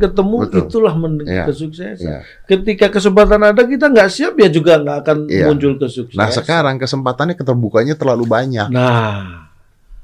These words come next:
Speaker 1: akhirnya satu, nggak fokus dulu, terus kedua, bisa salah pilih.
Speaker 2: Iya sih, benar sih.
Speaker 1: Kalau dulu kita, amal aku,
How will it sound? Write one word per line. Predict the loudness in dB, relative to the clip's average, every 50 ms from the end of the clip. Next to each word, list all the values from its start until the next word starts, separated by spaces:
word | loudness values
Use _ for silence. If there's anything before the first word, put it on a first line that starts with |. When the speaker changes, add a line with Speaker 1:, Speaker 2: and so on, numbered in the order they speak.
| -20 _ _
Speaker 1:
akhirnya | -14 -14 -14 -10 -10 -8 -6 -4 -4 -4 -6 -6 -12 -16
satu, | -12 -4 -2 -2 -2 0 -2 -2 0 0 -2 -4 -6
nggak | -4 -2 -2 -2 -2
fokus | -2 -4 -4 -4 -2 -4 -6 -6 -6 -10 -18 _ _
dulu, | -4 -4 -2 -2 -4 -6 -8 -12 -16 _ _ _ _ _ _ _
terus | -2 -2 -2 -2 -4 -8 -14 _
kedua, | -6 -4 -2 -2 0 0 -2 -2 -4 -6 -14 _ _ _ _ _ _ _ _ _ _ _ _ _ _ _
bisa | _ -6 2 4 4 4
salah | 4 4 2 2 0
pilih. | -2 -4 -6 -4 -4 -4 -6 -8 -14 _ _ _ _ _ _ _ -20 _ _ _ _ _ _ _ _ _
Speaker 2:
Iya | _ -10 -10 -10 -12 -16
sih, | -20 -20 -20 -20 -20 _ _ -20 _ _ _ _ _
benar | -12 -10 -10 -10 -12 -14
sih. | -16 -20 -20 -20 -20 _ _ _ _ _ _ _ _ _ _ _ _ _ _ _
Speaker 1:
Kalau | _ -4 -2 -2 -2 0
dulu | 0 0 0 0 -2
kita, | -4 -8 -10 -10 -16 _ _ _
amal | -10 -8 -6 -4 -2 -2 -2
aku, | -4 -4 -6